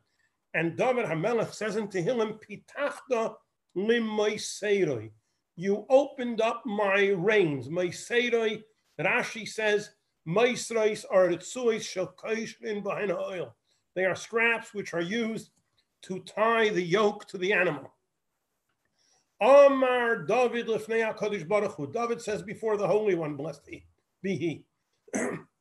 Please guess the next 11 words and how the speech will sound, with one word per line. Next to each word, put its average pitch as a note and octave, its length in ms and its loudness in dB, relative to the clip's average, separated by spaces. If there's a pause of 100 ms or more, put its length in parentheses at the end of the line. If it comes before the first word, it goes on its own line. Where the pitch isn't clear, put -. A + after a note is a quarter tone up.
(1300)
Ribono A#3+ 920 6
shel A3+ 280 -4
olam, F3+ 520 2
master A3+ 500 -2
of G3+ 120 0
the A3 80 0
world. G3 400 0 (500)
Shtei C4+ 600 4
maiseros G3+ 1000 0
shahoyu G3+ 600 0
alai. D3+ 680 -2